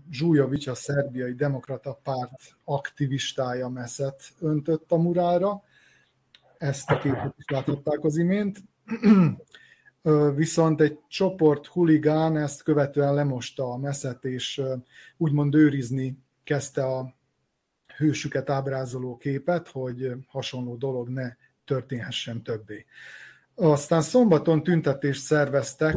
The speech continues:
a Murálnak el kell tűnnie címmel, ö, civil aktivisták, viszont az eseményre több szélsőjobbos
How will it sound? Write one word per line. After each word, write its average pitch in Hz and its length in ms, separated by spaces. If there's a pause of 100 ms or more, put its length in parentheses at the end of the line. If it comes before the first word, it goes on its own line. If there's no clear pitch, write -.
(140)
a 135 360
Murálnak 143 640
el 139 180
kell 123 220
tűnnie 123 600
címmel, 139 880 (220)
ö, 139 380
civil 127 320
aktivisták, 135 880 (800)
viszont 151 500
az 143 140
eseményre 139 880
több 143 240
szélsőjobbos 127 1400